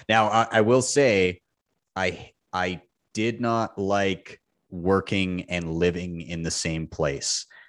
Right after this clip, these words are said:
Uh, you, you're never at ease when you're, like, actually where you're living. So I got off the ship every chance that I could just to kinda have that, not somebody looking over your shoulder, kinda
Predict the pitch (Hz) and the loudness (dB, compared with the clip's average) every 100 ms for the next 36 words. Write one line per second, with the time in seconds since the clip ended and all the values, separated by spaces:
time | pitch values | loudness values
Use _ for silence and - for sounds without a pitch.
0 | _ 82 76 76 76 76 82 90 85 92 | _ -2 0 2 2 0 -2 -4 -4 -4
1 | 87 87 85 78 _ 90 90 92 92 92 | 0 2 2 -2 _ -8 -2 2 2 2
2 | 90 87 87 78 _ _ - 101 92 92 | 2 2 2 -2 _ _ -4 -2 0 -2
3 | 98 104 - 95 92 85 82 80 - 87 | -4 -6 -4 -4 -2 -4 -4 -4 -4 -4
4 | 87 - 92 85 85 78 87 90 82 82 | -4 -4 -2 -2 -2 -4 -2 -2 0 -2
5 | 85 90 101 104 - - - - - 87 | -2 0 -2 -4 -10 -20 -20 -8 0 2
6 | 87 104 104 92 - 87 - 85 - 92 | 2 2 4 2 0 -6 -4 -6 -2 -4
7 | 87 80 - 80 78 - 76 73 - 87 | -4 -6 -4 -6 -6 -6 -4 -4 0 0
8 | 85 87 - - - - 87 80 80 78 | 0 -2 -10 -8 -6 -4 -4 -2 -2 -4
9 | 78 76 76 - _ _ 98 85 78 - | -2 -2 -4 -8 _ _ -2 -2 -2 -2
10 | 85 78 80 78 - 78 73 73 - 80 | -2 -2 -2 -2 -4 -8 -6 -6 -4 -4
11 | 76 78 73 - 76 71 78 | -4 -6 -8 -8 -8 -8 -10